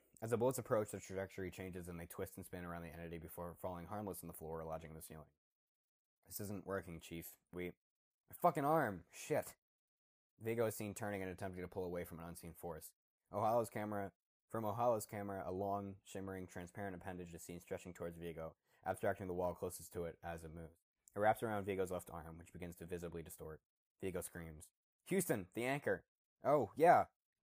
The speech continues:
Houston produces a miniature partial, uh, portable Scranton reality anchor, which he powers on and lobs toward the entity.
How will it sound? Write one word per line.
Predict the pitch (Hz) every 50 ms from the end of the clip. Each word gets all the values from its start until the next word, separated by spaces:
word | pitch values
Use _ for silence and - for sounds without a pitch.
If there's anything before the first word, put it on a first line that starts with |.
| - _ -
Houston | 117 120 - 147 123
produces | 131 117 117 110 - 110 101
a | 98
miniature | 95 98 104 107 107 - 117 104
partial, | - - 98 98 - - 95 90 85 _ _ _ _ _ _ _ _ _ -
uh, | 101 92 82 - - _ _ _ - -
portable | - 143 135 127 107 117 107 101 -
Scranton | - - 113 107 101 87 98
reality | 98 95 95 90 90 87 87
anchor, | 85 82 82 80 78 76 85 92
which | 101 98 92
he | 98
powers | 90 101 90 92 92 90 98
on | 95 92 90
and | 87 87
lobs | 85 85 85 -
toward | - 87 82
the | 82
entity. | 82 80 78 76 78 76